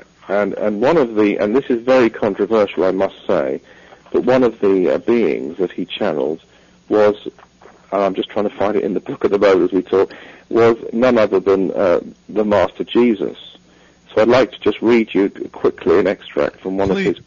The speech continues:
Speaker 1: prayers.
Speaker 2: Please do,
Speaker 1: Let me
Speaker 2: sir.
Speaker 1: just try and find it. Excuse me.
Speaker 2: Sure.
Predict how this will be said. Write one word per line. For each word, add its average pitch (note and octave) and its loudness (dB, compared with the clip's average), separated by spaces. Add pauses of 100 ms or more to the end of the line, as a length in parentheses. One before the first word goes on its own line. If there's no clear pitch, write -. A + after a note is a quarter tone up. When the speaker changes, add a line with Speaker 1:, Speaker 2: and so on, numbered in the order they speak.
Speaker 1:
prayers. D#2+ -2 (280)
Speaker 2:
Please E3 -4
do, - -6
Speaker 1:
Let G2+ -2
me G#2 2
Speaker 2:
sir. A#2+ -4
Speaker 1:
just - -4 (600)
try A2 -2
and F2 -4
find D2+ -6
it. - -6
Excuse - -4
me. - -8 (420)
Speaker 2:
Sure. - -12